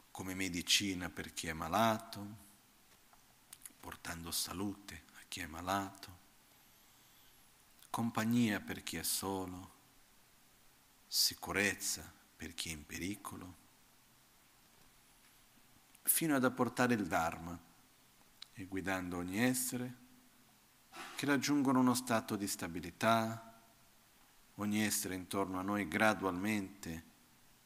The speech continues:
riconosce il proprio ciclo del samsara, cambia il proprio comportamento,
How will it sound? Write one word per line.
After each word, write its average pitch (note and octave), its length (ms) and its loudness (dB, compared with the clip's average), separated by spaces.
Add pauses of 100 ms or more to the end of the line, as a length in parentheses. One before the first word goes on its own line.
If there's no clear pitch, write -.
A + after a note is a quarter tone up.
(720)
riconosce A2+ 720 2
il F2+ 80 -6
proprio G2+ 460 0
ciclo F2+ 420 -2
del E2+ 160 -4
samsara, G2+ 840 -4 (1400)
cambia A2+ 460 4
il E2+ 100 -4
proprio F2+ 420 -6
comportamento, F2+ 1300 -8